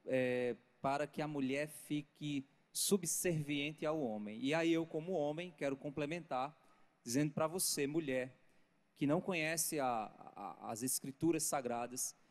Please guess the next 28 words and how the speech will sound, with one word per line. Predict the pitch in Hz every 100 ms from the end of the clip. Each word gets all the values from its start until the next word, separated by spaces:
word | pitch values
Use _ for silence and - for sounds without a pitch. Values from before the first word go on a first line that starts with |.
| - -
que | 156
a |
palavra | 143 156 175 180
de | 170
Deus, | 135 139 139
ela | 143 143
diz | 143 135
que | - 151 143 -
os | 147 127
homens, | 160 175 131 107 - - - _ _ _ _
a | -
sua | 113 - 196
prioridade | 202 208 180 143 143 143 143 -
também | - 165 143 170
é | 160
o |
seu | 139 156
casamento. | 135 135 127 123 113 117 -
Em | _ _ _ _ _ _ _
segundo | - 120 135 170
lugar, | 180 156 151 156 -
os | -
seus | 151 -
filhos. | - 131 123 123 - - _ - - -
E |
o | 110
seu | - 190
casamento | 196 185 180 156 151 151 160